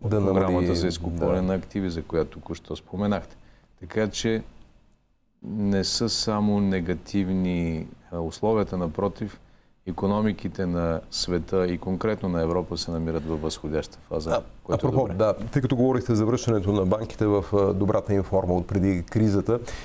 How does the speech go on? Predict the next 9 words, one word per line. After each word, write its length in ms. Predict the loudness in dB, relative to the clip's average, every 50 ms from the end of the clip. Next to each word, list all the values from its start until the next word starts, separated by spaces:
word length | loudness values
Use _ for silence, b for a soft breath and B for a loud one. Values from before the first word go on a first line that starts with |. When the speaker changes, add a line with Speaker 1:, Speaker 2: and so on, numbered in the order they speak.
| B B B
Speaker 2:
и 80 | 2
за 140 | 4 4 4
непредсказуемостта 1300 | 4 2 2 0 -2 -2 -2 0 0 2 2 4 4 4 4 4 4 2 2 0 0 0 2 2 4
на, 360 | 4 4 6 6 6 6 4
на 420 | 4 2 0 0 2 2 2 2 2
американския 640 | 2 2 2 2 2 2 2 2 0 0 0 0 2
президент, 600 | 2 0 0 2 2 2 2 2 0 -2 -6 B B B B B B B -20 -10 -4
как 240 | -4 -4 -2 0 2
реагира 680 | 4 4 4 4 4 4 6 6 6 6 6 4 4